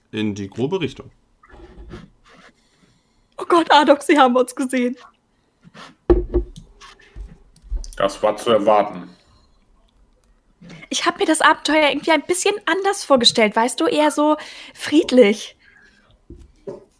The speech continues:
Speaker 3: Abenteuer sind nie friedlich.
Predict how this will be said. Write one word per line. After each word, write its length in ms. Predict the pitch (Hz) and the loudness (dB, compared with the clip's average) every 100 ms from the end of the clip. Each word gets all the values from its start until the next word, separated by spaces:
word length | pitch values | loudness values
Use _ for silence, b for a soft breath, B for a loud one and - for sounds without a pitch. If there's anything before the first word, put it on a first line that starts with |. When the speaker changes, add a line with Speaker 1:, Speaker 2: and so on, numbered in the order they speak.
| - - _ - - | -12 -12 _ -20 -8
Speaker 3:
Abenteuer 580 | - 104 110 - 107 104 | -2 0 -2 -4 -4 -4
sind 220 | 98 104 | -4 -8
nie 180 | 110 107 | -6 -6
friedlich. 720 | 101 95 87 - 69 - - | -6 -10 -10 -12 -14 -16 -20